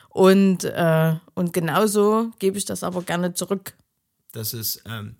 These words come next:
Speaker 2: das ist ein gutes Gefühl. Also mir gibt es ein gutes Gefühl, wenn du, wenn du jetzt, für, für mich das, ist das immer ein Problem gewesen, die Kreativität irgendwie ausleben zu lassen. Und dadurch, dass das jetzt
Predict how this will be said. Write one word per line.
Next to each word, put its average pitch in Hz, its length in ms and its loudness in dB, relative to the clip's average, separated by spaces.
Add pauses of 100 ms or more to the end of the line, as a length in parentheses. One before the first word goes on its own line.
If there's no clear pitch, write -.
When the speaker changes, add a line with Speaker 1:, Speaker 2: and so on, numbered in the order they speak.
(400)
Speaker 2:
das 113 180 -4
ist 131 180 -6
ein 127 80 -20
gutes 180 360 -8
Gefühl. 131 600 -12
Also 127 200 -6
mir 147 180 -8
gibt 151 180 -14
es 139 140 -8
ein 123 80 -10
gutes 143 320 -12
Gefühl, 131 420 -12
wenn 117 120 -10
du, 117 140 -8 (360)
wenn 110 140 -10
du 110 60 -8
jetzt, 117 460 -6 (200)
für, 113 360 -10
für - 160 -12
mich 120 220 -8
das, 110 240 -6
ist - 320 -10
das 110 120 -6
immer 104 140 -10
ein 92 80 -14
Problem 104 360 -14
gewesen, 98 380 -10
die - 100 -18
Kreativität 104 800 -14
irgendwie 101 300 -12
ausleben 110 420 -12
zu 101 100 -16
lassen. 101 260 -12
Und 76 120 -16
dadurch, 98 280 -10
dass 107 160 -10
das 104 220 -10
jetzt 107 260 -10